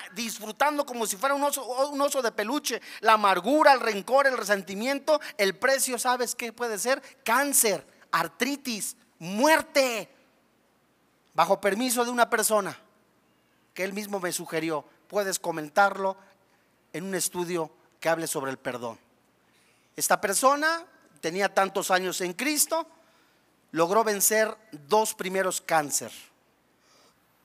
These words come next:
En el tercer cáncer, amados hermanos, un médico no cristiano se acerca y le dice: "Fulano de tal, eh, señor, yo quiero decirle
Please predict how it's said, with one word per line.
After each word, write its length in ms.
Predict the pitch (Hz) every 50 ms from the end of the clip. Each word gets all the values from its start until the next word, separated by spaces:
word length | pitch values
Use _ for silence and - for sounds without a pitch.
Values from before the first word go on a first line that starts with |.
| - - - - - - _ _ _ _ _ _ _ -
En 220 | 151 165 170 175
el 140 | 180 180 170
tercer 540 | - 196 180 185 185 - 302 320 311 320 -
cáncer, 560 | - 233 208 175 160 143 - - 127 113 - _ _ _ _ _ _ _ -
amados 440 | 127 139 160 190 202 208 202 180 -
hermanos, 600 | 180 180 180 175 170 170 175 170 - - - - _ _ _ _ _ _ _ _ _ _ _ -
un 260 | 247 285 320 320 320
médico 500 | 320 330 339 330 311 277 - - 277 262
no 360 | 247 240 247 285 320 320 320 -
cristiano 840 | 294 269 269 - - - 277 269 311 311 311 302 294 269 226 165 - _ _ _ _ _ _ _ _ _ _ _ _ _ _ _ _ _ _ _ _ _
se 160 | - - - 240
acerca 500 | 226 220 - 302 330 320 320 - 294 269
y 40 |
le 80 | 247 240
dice: 280 | 269 269 220 247 233 214
"Fulano 420 | - 233 233 254 277 294 294 269
de 100 | 247 233
tal, 380 | - - 285 294 302 302 294 262
eh, 320 | 233 233 226 220 208 196
señor, 480 | - - 202 214 247 277 294 294 277 233
yo 160 | 220 233 226
quiero 240 | - 233 240 226 208
decirle 560 | 190 180 - - 247 254 233 233 233 233